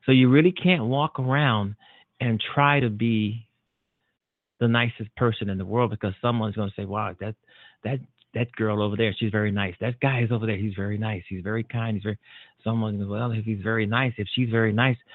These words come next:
maybe that's something we can do to scam him out of something," you know? And I think one, uh, the most people I think that are vulnerable to, to things like this are the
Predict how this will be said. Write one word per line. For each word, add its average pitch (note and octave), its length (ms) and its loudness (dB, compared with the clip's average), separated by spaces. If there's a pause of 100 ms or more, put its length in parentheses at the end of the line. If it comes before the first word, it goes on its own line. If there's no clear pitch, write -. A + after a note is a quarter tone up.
(240)
maybe B2 300 -2
that's A#2 240 0
something A#2+ 260 -2
we A#2 140 -2
can G#2 340 -6 (520)
do A#2+ 160 4
to G#2+ 80 0 (160)
scam B2+ 360 4
him A#2 140 6 (100)
out B2+ 220 2
of G2 180 0
something," - 360 -8 (880)
you C3 180 2
know? A2 220 4 (420)
And B2 480 2 (260)
I F3+ 140 4
think C4 220 6
one, F#3+ 240 4 (120)
uh, - 440 -12
the E3+ 120 6
most G#3+ 300 6 (140)
people E3+ 420 0
I C3+ 220 2 (160)
think A#2+ 400 2 (240)
that B2+ 140 0
are A2+ 280 2
vulnerable B2 560 0
to, A2+ 160 -4 (220)
to G#2+ 180 -2 (140)
things B2+ 240 -2
like A#2+ 260 -2
this A2+ 140 -2 (100)
are G#2+ 240 -2
the G2+ 180 -6